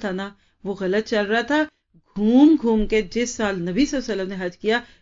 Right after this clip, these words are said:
इत्तफाक देखिए कि दोबारा हज जिलहज में ही हो रहा था। सबको बात समझ आ गई है? जी, ये अल्लाह ने अपने नबी को बचाया।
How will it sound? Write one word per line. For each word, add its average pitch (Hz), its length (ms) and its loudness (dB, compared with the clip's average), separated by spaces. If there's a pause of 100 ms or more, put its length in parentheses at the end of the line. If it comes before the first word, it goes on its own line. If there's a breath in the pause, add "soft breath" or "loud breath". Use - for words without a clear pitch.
(100)
इत्तफाक 240 640 0
देखिए 196 340 -2
कि 185 100 -6
दोबारा 208 500 -2
हज 185 280 -6
जिलहज 175 420 -6
में 180 140 -4
ही 175 60 -6
हो 165 140 -8
रहा - 120 -16
था। - 180 -20 (480)
सबको 254 280 -2
बात 262 140 0
समझ 247 240 -2
आ 254 100 2
गई 269 200 -4
है? 240 120 -10 (640)
जी, 165 200 -8 (100)
ये 226 140 2
अल्लाह 185 220 0
ने 180 100 -4
अपने 180 240 -8
नबी 170 200 -6
को 175 140 -8
बचाया। 180 460 -4